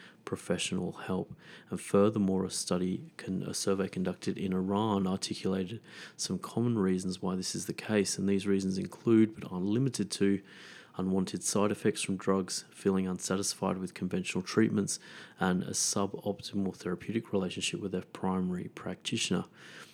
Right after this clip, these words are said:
And statistics like this have led me to put this episode together. And as I said, I don't normally do, you know, stock standard pill for every ill kind of solutions-based stuff,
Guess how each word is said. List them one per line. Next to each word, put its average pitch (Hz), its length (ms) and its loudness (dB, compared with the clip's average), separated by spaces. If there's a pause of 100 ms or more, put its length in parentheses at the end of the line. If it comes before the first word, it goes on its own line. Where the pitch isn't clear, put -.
(120)
And 95 240 4
statistics - 560 0
like 101 160 -2
this - 180 0
have - 160 -10
led 95 160 0
me 104 120 -4
to 92 60 -2
put 87 220 -4
this - 180 -6
episode - 460 -4
together. 98 460 2
And 98 80 2
as 110 100 0
I 120 40 -2
said, 113 200 0
I 101 80 6
don't 113 220 2
normally 123 520 4
do, 104 460 8 (960)
you - 140 -4
know, 95 80 0
stock - 560 2
standard 104 720 6
pill 107 220 2
for - 160 0
every 98 360 4
ill 101 420 8 (180)
kind 101 180 0
of 92 60 2
solutions-based 98 760 2
stuff, - 380 0